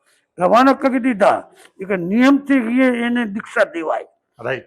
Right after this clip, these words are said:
Speaker 1: અને જેને વ્યસનની વિકૃતિ હોય એ દીક્ષાને લાયક અને પાત્ર જ ન કહેવાય.
Speaker 2: બરાબર.
Speaker 1: એટલે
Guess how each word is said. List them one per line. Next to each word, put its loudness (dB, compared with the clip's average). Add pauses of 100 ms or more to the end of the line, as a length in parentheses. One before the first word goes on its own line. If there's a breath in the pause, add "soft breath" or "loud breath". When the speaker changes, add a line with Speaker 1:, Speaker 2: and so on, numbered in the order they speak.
Speaker 1:
અને -6
જેને -2
વ્યસનની -2 (560 soft breath)
વિકૃતિ -2
હોય 6 (440)
એ -2
દીક્ષાને 0
લાયક 4
અને -2
પાત્ર 2
જ -6
ન -8
કહેવાય. -6 (440)
Speaker 2:
બરાબર. -14
Speaker 1:
એટલે 0